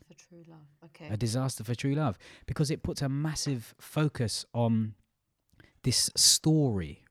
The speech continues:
Speaker 2: of a series of events that needs to happen. But true love, unconditional love, which is built over a long period of time through ups
Speaker 1: Mm.
Speaker 2: and downs, is actually so much more fulfilling and, if done correctly, sustainable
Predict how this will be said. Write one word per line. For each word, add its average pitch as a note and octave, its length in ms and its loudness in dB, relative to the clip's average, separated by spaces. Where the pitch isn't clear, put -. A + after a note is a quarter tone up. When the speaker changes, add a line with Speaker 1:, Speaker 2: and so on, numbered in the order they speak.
Speaker 2:
of G#2+ 180 -4
a - 80 -8
series D#3+ 480 4
of C#3 100 0
events A#2 420 0
that G#2 160 -8
needs G#2 260 -4
to G#2+ 80 -8
happen. G2 340 -6
But - 180 -4
true E3+ 340 4
love, G2 580 -2
unconditional B2 580 -2
love, F#2 360 -4
which - 140 -10
is F2+ 80 -8
built G#2+ 260 -2
over G2 240 -4
a G2 40 -2
long G#2 220 -2
period F#2+ 240 -6
of F2+ 100 -12
time F#2+ 300 -6
through - 320 -2
ups E3 300 -6
Speaker 1:
Mm. - 20 -4
Speaker 2:
and G2 120 -4
downs, F2+ 440 -6
is A#2+ 120 -2
actually B2+ 380 0
so D#3+ 280 4
much D3 240 -2
more A#2+ 180 2
fulfilling G#2 640 -4
and, A#2 100 0
if - 140 -4
done C3+ 200 -2
correctly, F2+ 600 -8
sustainable A2 920 -2